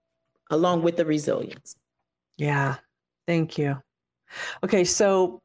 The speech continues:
Speaker 2: part of your genius, part of what attracts me to you is not just doing the healing work on the planet right now, but looking at this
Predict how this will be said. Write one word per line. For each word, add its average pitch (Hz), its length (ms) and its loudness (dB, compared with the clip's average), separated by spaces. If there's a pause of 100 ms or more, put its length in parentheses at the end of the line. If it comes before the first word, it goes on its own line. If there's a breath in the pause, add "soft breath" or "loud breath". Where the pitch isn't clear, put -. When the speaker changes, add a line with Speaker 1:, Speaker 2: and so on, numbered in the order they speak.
Speaker 2:
part 208 320 2
of 202 120 4
your 196 280 4
genius, 170 760 2
part 208 320 2
of 196 100 2
what 180 120 4
attracts 175 500 0
me 175 160 0
to - 180 -8
you 160 500 2 (640 soft breath)
is 175 680 2 (340)
not 196 460 2
just 196 320 0
doing 180 280 2
the 170 80 2
healing 175 500 2
work 170 280 2
on 170 100 2
the 160 60 2
planet 170 340 0
right 139 180 2
now, 165 240 2
but 165 340 2
looking 202 680 2
at 170 280 2
this 165 680 2